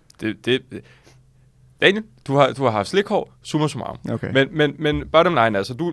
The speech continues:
Speaker 1: du sidder inde hos Justitsministeriet, og så siger de, "Hey, øh, har du," <laughs> sådan en sød hentydning, "har du overvejet at søge et andet sted hen?"
Speaker 2: Ja.
Speaker 1: Eller, "Har du overvejet det?"
Speaker 2: Ja.
Speaker 1: Og det, det synes jeg faktisk er fedt,
Speaker 2: Mhm.
Speaker 1: øh, at de siger det, fordi jeg tænker, at mange af de her institutioner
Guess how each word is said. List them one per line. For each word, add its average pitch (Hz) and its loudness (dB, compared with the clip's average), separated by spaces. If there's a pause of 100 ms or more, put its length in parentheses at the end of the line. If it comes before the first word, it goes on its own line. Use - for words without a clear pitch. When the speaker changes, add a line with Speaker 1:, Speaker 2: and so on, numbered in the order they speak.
Speaker 1:
du 175 -8
sidder 143 -2
inde 117 -4
hos 110 -10
Justitsministeriet, 180 -6
og 123 -4
så 123 -10
siger 120 -6
de, 110 -4
"Hey, 120 2
øh, 85 -4 (400)
har 107 -2
du," - 2 (240)
<laughs> - -6
sådan - -10
en - -18
sød 117 -6
hentydning, 107 -8
"har - 0
du 135 4
overvejet 123 6
at - -4
søge 117 0
et - -10
andet 123 -2
sted 120 -2
hen?" 113 -2 (280)
Speaker 2:
Ja. 120 -6 (180)
Speaker 1:
Eller, 113 2
"Har 117 6
du 117 0
overvejet 104 2
det?" 101 -8 (240)
Speaker 2:
Ja. 110 -4 (140)
Speaker 1:
Og 113 -6
det, 143 -2
det 139 -4
synes 151 -4
jeg 147 -4
faktisk 127 0
er - -16
fedt, - -6 (160)
Speaker 2:
Mhm. 123 0
Speaker 1:
øh, 104 0
at - -6
de 107 -6
siger 170 0
det, 127 0
fordi 104 -8 (760)
jeg - -12
tænker, - -12
at 98 -12
mange 98 -8
af 120 -8
de 110 -8
her 101 -6
institutioner 101 -10